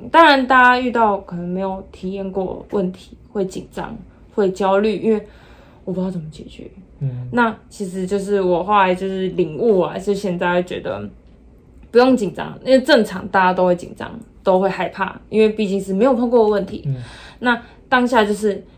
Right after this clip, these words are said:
Speaker 1: 你先停下来，先冷静一下，没事，那你就可能好，你先自己去思考说，呃，有没有什么方法可以去解决这个问题？
Speaker 2: 嗯。
Speaker 1: 如果你真的想不到，那你就赶快去问你身边的朋友，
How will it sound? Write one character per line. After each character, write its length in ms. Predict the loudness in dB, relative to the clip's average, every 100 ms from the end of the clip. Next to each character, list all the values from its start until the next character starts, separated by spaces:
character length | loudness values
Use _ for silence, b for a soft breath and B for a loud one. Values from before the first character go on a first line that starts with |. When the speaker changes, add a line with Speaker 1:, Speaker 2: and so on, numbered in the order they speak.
| -10
Speaker 1:
你 80 | -2
先 180 | -2
停 180 | -2 -4
下 180 | -4 -6
来， 220 | -6 -10
先 220 | -6 -4
冷 180 | -4 -6
静 220 | -12 -12 -12
一 40 |
下， 340 | -10 -10 -12 -14
没 160 | -12
事， 400 | -12 -6 -4 -4 -4
那 160 | -2
你 100 | -2
就 120 | 0 -2
可 120 | -4
能 120 | -10
好， 200 | -14 -16
你 100 | -10
先 180 | -2 0
自 140 | 0 -4
己 140 | -6
去 180 | -4 -4
思 340 | -4 -8 -2
考 220 | -2 -4
说， 180 | -8 -8
呃， 140 | -4 -6 B B B B B
有 120 | 0
没 120 | 4
有 100 | 4
什 100 | 2
么 160 | -2 -6
方 240 | -6 -6
法 300 | -6 -8 -12 -18 -16
可 160 | -6
以 60 | -4
去 120 | -4
解 160 | -8 -10
决 140 | -10
这 100 | -10
个 80 | -10
问 140 | -10
题？ 180 | -14 -20 -16 -6
Speaker 2:
嗯。 180 | -4 -4 B B
Speaker 1:
如 140 | 0
果 100 | 2
你 220 | 2 0 -4
真 280 | 2 4 4
的 80 |
想 200 | 0 -2
不 80 | -8
到， 240 | -4 -4 -4 -16 b b -10
那 160 | -4 -4
你 80 |
就 120 | -2 -6
赶 160 | -8
快 80 | -10
去 200 | -8 -2
问 180 | -2 -2
你 40 |
身 200 | -6 -10
边 140 | -8 -10
的 40 |
朋 160 | -14
友， 100 | -20